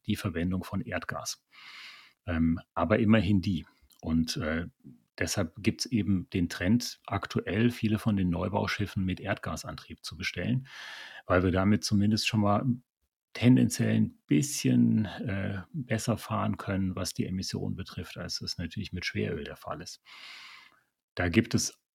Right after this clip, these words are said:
auch weitere, ähm, Möglichkeiten, mit so einem Alternative Design Approach tatsächlich auch alternative Treibstoffe zu benutzen. Ähm, da hat zum Beispiel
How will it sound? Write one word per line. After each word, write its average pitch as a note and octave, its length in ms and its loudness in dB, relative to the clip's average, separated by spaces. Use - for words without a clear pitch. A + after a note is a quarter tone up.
auch A2+ 360 4
weitere, C#3 760 4
ähm, B2+ 360 2
Möglichkeiten, C3 920 4
mit G#2 160 -2
so - 80 -2
einem G2+ 180 -2
Alternative A2 760 0
Design F2+ 440 0
Approach C3 580 0
tatsächlich F#2+ 560 -2
auch - 300 -4
alternative F2+ 720 0
Treibstoffe C3 600 -2
zu C3+ 200 -2
benutzen. C#3+ 460 0
Ähm, G2+ 640 2
da F2+ 260 2
hat G#2 180 -4
zum G#2 140 2
Beispiel F#2 600 0